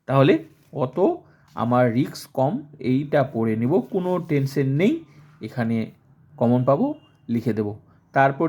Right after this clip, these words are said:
যদি এই নোটগুলোই যদি আবার এখানেও দিয়ে দেয় উদাহরণের সাহায্যে,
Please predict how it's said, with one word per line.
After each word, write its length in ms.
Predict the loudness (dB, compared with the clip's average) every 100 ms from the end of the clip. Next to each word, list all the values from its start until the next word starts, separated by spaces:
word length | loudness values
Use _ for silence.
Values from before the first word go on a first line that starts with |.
| -2
যদি 160 | -4 -6 -6
এই 160 | 0 0
নোটগুলোই 540 | 4 2 2 0 -2 -2
যদি 140 | 0 2 6
আবার 160 | 4 2 -6
এখানেও 320 | -2 0 2 2
দিয়ে 140 | 2
দেয় 180 | 2 2 2
উদাহরণের 400 | 2 0 -4 -2
সাহায্যে, 380 | -2 0 0